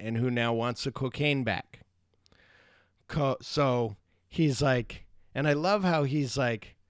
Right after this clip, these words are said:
"No, he, he came here,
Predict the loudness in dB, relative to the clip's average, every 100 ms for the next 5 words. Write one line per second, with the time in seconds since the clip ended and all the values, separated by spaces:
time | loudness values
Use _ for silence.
0 | _ _ -10 -4 -2 -2 -2 -4 -6 _
1 | _ _ _ -8 -6 2 4 4 4 4
2 | 2 -2